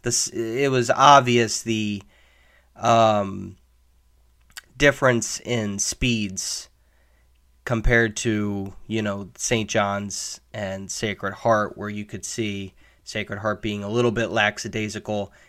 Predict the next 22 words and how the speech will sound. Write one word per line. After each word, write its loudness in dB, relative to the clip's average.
and -4
Saint -4
John's, -2
the -6
second -6
that -2
ball -4
knocked -2
off 0
the -4
rim, 0
they 0
were -2
reacting -4
like -12
that. -4
So, 2
um, 0
great 6
hustle 6
by 6
Jenkins. 2